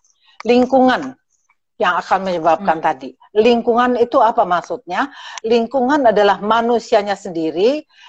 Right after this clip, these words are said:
Speaker 1: dalam arti
Speaker 2: Mhm.
Speaker 1: dia memiliki semua faktor-faktor yang disandi, jadi di,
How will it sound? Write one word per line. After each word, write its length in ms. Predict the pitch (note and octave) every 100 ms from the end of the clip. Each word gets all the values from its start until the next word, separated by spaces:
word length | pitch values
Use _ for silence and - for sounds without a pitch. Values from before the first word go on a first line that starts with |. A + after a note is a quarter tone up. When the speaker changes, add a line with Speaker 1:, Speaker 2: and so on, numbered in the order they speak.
| -
Speaker 1:
dalam 320 | G3 F#3+ F#3
arti 440 | F#3+ F#3+ - B3+
Speaker 2:
Mhm. 80 | A3
Speaker 1:
dia 260 | F3+ F#3 G3+
memiliki 1040 | A3+ G3 F#3 F#3 F3+ F3+ F#3 - A#3+ C4 C4 _ - _
semua 520 | - G3 F#3+ G3 A3+
faktor-faktor 1400 | A#3+ G#3 F3+ - F#3+ - F#3+ E3+ _ - A#3 B3+ C4 B3 - -
yang 520 | G3 G3+ G#3+ A#3 A#3 _ _
disandi, 1000 | _ F3 F3 - A#3+ A3 A3+ F#3+ F3 F#3+
jadi 260 | F#3+ E3+ F#3+ D#3+
di, 200 | F#3